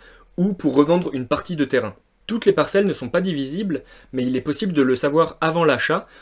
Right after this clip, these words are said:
en consultant le P L U ou le plan d'occupation des sols de la commune. Les petits malins peuvent demander la division parcellaire de leur terrain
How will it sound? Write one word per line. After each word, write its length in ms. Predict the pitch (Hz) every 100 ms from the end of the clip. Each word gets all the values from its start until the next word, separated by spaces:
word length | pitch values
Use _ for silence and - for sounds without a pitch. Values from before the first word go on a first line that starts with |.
| -
en 100 | 127
consultant 440 | 123 151 151 147 160
le 120 | 135
P 160 | -
L 160 | 175 165
U 160 | 185 202
ou 100 | 143
le 120 | 131
plan 220 | - 185
d'occupation 540 | 175 165 170 156 - 151
des 100 | 139
sols 260 | - 180
de 100 | 165 135
la 80 |
commune. 420 | 135 165 147 101 92 _ _ _ _ -
Les 120 | 104
petits 280 | 107 156 185
malins 260 | 160 170 185
peuvent 240 | 135 117
demander 320 | 147 175 170
la 140 | 175 123
division 420 | 147 175 180 180
parcellaire 540 | 160 - 156 156 160
de 80 | 131
leur 220 | 113 110
terrain 380 | - 170 151 180